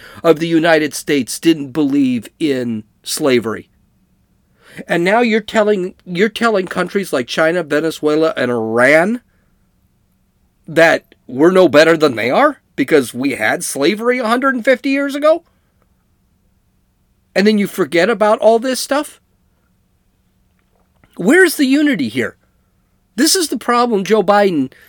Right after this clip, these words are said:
just doesn't seem, he doesn't, it, there's no unity. He doesn't care.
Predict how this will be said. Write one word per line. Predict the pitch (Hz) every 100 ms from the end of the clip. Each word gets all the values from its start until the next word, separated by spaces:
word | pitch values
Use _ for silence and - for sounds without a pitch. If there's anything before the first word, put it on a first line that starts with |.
| _
just | - 349 -
doesn't | - 269 269
seem, | - 240 233
he | 151 302
doesn't, | 117 - 107 -
it, | 127 107 -
there's | 233 170
no | 107
unity. | 98 143 113 110
He |
doesn't | 170 196 202
care. | 294 294 -